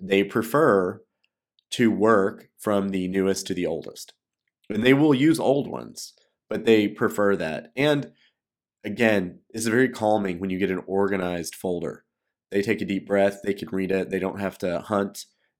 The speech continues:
and look for things. In addition, every year, you should have a letter from your school stating your total salary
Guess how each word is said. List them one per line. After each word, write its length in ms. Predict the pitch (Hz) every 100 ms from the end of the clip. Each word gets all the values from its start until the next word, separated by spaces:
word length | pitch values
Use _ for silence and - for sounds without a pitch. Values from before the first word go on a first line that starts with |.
| _
and 380 | 92 87 87 73 98
look 220 | 98 101
for 100 | 85
things. 420 | 76 62 - - _ _ _ _ _ _ _ _ _ _ _ _ _ _ _ -
In 120 | 127
addition, 600 | 135 170 175 101 87 95
every 340 | - 113 147 151
year, 460 | 110 92 82 85 _ _ _ _ _ -
you 180 | 107 117
should 200 | 135 127
have 560 | 120 101 95 92 - _ _ -
a 60 |
letter 600 | 92 98 98 113 123 143 -
from 140 | 110
your 100 | 123
school 640 | 135 - 104 87 85 87 - _ _ _ _ _
stating 520 | - 127 117 113 104
your 140 | 92
total 520 | 92 - 104 110 107 -
salary 640 | - 101 90 82 73 58